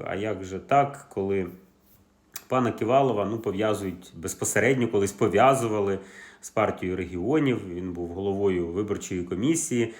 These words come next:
А, ну, ви знаєте, тут таке, історія, вона, вона, вона така. Я думаю, що це нормальна історія, коли всі забувають, всі пробачають одне одного і будують разом державу.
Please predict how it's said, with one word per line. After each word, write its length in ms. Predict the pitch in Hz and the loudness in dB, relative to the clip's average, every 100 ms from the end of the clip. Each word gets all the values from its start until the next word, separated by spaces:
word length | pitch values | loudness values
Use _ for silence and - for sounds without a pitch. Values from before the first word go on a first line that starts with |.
| - - - _ - 92 | -20 -20 -20 _ -10 -8
А, 380 | 95 90 90 82 - - _ _ - - | -4 -2 -2 -6 -12 -20 _ _ -20 -10
ну, 380 | 117 190 214 - | 0 2 2 0
ви 120 | 127 | 0
знаєте, 560 | 139 190 160 143 117 110 | 4 4 4 4 2 2
тут 120 | 143 | -4
таке, 500 | 139 - 90 85 82 - | -4 -4 -2 -4 -6 -8
історія, 580 | 120 - 196 170 147 123 | -8 2 4 6 6 4
вона, 600 | 120 123 117 104 95 - - 95 95 - - | 2 2 2 2 0 -4 -8 -12 -12 -18 -20
вона, 380 | - 104 139 139 | -8 0 4 4
вона 220 | 110 143 | 4 4
така. 480 | 120 107 - - - 98 - 98 98 95 95 95 95 | 2 0 -4 -8 -8 -12 -16 -12 -12 -12 -12 -12 -6
Я 160 | 113 139 | -2 0
думаю, 360 | 127 123 113 | 2 2 2
що 220 | 104 - 95 | 0 -4 -4
це 180 | - | 0
нормальна 500 | 123 135 117 95 90 | 2 4 2 2 0
історія, 460 | 90 90 - 165 131 | -4 -4 -4 0 0
коли 320 | - 101 98 98 - - - _ | 0 0 0 -2 -12 -20 -20 _
всі 200 | - 143 | -4 -2
забувають, 840 | 117 110 98 110 165 160 139 - - - - | 0 0 0 2 2 2 0 -4 -16 -20 -16
всі 340 | - - 101 | -10 -6 -6
пробачають 880 | 101 98 92 90 135 147 143 131 127 | -4 -2 -2 -2 0 2 2 0 -2
одне 220 | 113 117 | -6 -4
одного 600 | - 110 98 101 95 98 | -2 -2 -2 -2 -4 -4
і 180 | - 127 | -4 -4
будують 460 | 123 90 110 113 | -4 -2 -2 0
разом 320 | 90 87 104 98 | -2 -2 -4 -2
державу. 560 | 92 82 78 76 - | -4 -4 -6 -8 -12